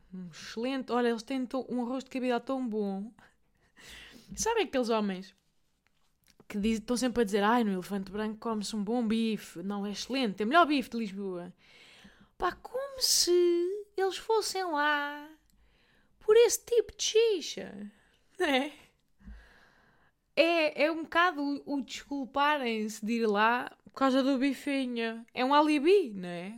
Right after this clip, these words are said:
Um bom alibi, eh, de vaca, portanto, carninha de vaca.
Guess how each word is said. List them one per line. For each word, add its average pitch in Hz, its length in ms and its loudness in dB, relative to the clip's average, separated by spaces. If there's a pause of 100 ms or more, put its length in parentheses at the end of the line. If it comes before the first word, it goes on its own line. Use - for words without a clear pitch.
(180)
Um 170 160 -10
bom 269 640 -2
alibi, 254 800 -6 (720)
eh, 208 300 -4
de 190 100 -10
vaca, 185 520 -6
portanto, - 440 -16
carninha 208 400 -6
de 202 80 -10
vaca. 202 680 -10